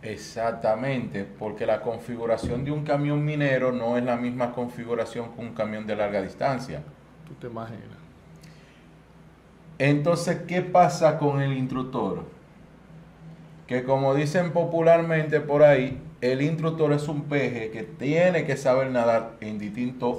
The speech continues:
Speaker 1: océanos o mares. O sea, el instructor tiene que saber de conducción de minería, pero tiene que saber cuáles son las políticas de seguridad que exige ese tipo de trabajo.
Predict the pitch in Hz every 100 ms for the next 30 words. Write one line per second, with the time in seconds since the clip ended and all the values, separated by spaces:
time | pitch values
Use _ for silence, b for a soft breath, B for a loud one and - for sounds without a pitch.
0 | - 104 - 113 110 101 90 - 90 85
1 | 78 73 - - - - - - - -
2 | 123 120 - B B - 127 135 143 139
3 | 143 160 156 156 160 156 156 143 143 135
4 | 139 151 147 135 139 135 123 120 135 139
5 | 135 135 131 127 131 143 139 131 131 -
6 | B B B - - 147 143 143 156 160
7 | 160 151 143 147 147 143 151 147 147 147
8 | 147 135 139 170 151 139 131 127 139 127
9 | 131 127 135 143 135 - - - - -
10 | - - - - - - - - - -
11 | - - - 156 143 147 190 190 151 151
12 | 147 156 170 165 170 156 170 202 - 143
13 | 131 127 123 131 147 131 - -